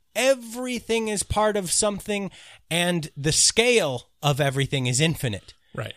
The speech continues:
Speaker 1: Because without that drop, there's a drop of water missing, and within that drop, there's infinitesimal series of scales that go down into quantum and beyond that, that are, that are missing from this bigger
Speaker 2: Yeah.
Speaker 1: unit. And, uh,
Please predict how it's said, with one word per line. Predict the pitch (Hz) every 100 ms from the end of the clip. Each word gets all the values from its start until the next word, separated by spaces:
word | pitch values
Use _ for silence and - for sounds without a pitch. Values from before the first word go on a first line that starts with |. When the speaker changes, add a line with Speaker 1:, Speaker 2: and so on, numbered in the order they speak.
| _
Speaker 1:
Because | - 175 185 165
without | 180 220 254 285
that | 226 190
drop, | 147 165 165 180 - - _
there's | 131 170
a | 175
drop | 160 196 202
of | 196 165
water | 208 220
missing, | 156 131 - 143
and | 143 160
within | 165 190 302
that | 233 123
drop, | 127 110 120 - - - -
there's | 156 160
infinitesimal | - 277 302 285 247 - 247 240 233 226 208 - - -
series | - 233 240 190
of | 185
scales | 151 - 220 220 208 180
that | 170
go | 180
down | 151 196 208 214 202
into | 185 -
quantum | 143 - 196 202 202 185
and | 180
beyond | 175 165 143 87 - - _
that, | 147 131 - 135 -
that | 151
are, | 143 135 123 - _ _ _ -
that | 170
are | 160 151
missing | 151 180 233 170 147
from | - 143 139
this | 127 131
bigger | 127 160 151 127 127
Speaker 2:
Yeah. | 143 117
Speaker 1:
unit. | 127 180 151 - _ - _ -
And, | 135 135 131 131
uh, | 123